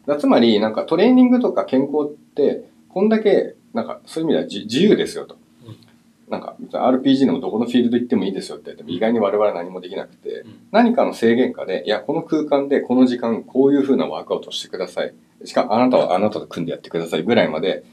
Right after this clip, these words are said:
Speaker 1: ガチガチに縛られないと、実は我々は自由を謳歌できないというか、
Speaker 2: うん。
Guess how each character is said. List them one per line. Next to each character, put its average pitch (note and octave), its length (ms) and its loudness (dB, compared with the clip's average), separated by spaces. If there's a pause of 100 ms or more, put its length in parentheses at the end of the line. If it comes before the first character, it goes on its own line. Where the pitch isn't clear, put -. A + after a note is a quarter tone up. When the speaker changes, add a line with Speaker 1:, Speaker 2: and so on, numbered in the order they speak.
(180)
Speaker 1:
ガ - 140 -8
チ A#2+ 120 -8
ガ C3+ 100 2
チ C#3 120 0
に B2+ 80 4
縛 A#2+ 220 -2
ら A#2+ 100 -4
れ A#2 80 -2
な E2 120 -4
い - 80 -14
と、 F#2 140 -8
実 G#2+ 240 -8
は F2 80 2
我 D#2+ 160 0
々 G2+ 100 -2 (140)
は F#2 80 -4
自 F#2+ 140 -8
由 A2+ 140 2
を F2 180 -4
謳 - 140 -10
歌 - 20 -20
で - 100 -20
き - 100 -20
な - 80 -20
い - 60 -20
と - 80 -20
い A#2+ 60 -20
う - 80 -20
か、 - 180 -16
Speaker 2:
う B2+ 60 -14
ん。 A#2 180 -10